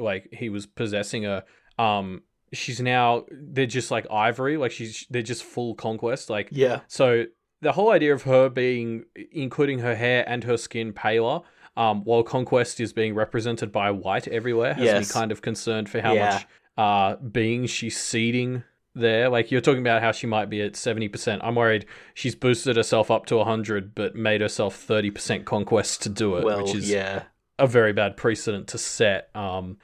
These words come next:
Speaker 1: so, yeah, between looking conquesty and looking like arc five or six Blake, um,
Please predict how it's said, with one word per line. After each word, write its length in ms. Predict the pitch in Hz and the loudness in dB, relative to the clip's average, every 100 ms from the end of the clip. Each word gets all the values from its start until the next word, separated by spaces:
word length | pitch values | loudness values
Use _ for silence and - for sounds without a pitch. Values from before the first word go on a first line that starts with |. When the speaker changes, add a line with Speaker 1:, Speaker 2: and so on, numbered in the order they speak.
| _ | _
Speaker 1:
so, 380 | - 143 131 123 - | 2 8 8 6 2
yeah, 220 | 143 101 | 4 4
between 680 | 113 - 165 165 160 135 - _ - | 0 4 6 6 4 0 -6 _ -2
looking 400 | 147 180 196 151 | 0 2 2 0
conquesty 800 | - 139 - 135 143 - 180 180 | 2 0 6 6 6 2 0 0
and 180 | 123 | 0
looking 320 | 123 131 139 120 | 0 0 0 2
like 400 | 117 117 120 - _ _ | 4 4 2 -10 _ _
arc 300 | - 117 123 | 0 2 2
five 580 | - - - - 120 113 | -4 -20 -4 4 4 4
or 120 | 107 | 0
six 320 | 107 - 110 - | -4 -6 -6 -8
Blake, 540 | 107 95 127 170 - _ - | -6 -2 -2 -4 -12 _ -4
um, 520 | 110 107 101 98 98 | 0 2 0 -4 -10